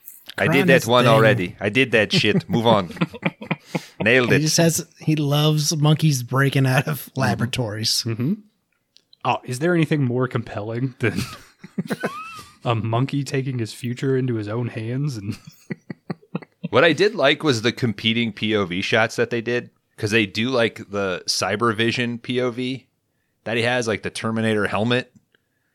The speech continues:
Speaker 3: Mm-hmm.
Speaker 1: but they also put the camera up behind his head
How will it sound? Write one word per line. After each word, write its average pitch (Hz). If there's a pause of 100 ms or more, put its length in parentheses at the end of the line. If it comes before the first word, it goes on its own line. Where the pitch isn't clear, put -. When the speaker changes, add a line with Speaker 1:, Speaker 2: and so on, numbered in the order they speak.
(100)
Speaker 3:
Mm-hmm. 101
Speaker 1:
but 127
they 123
also 123
put -
the 107
camera 110 (720)
up 110 (140)
behind 113
his 95
head 107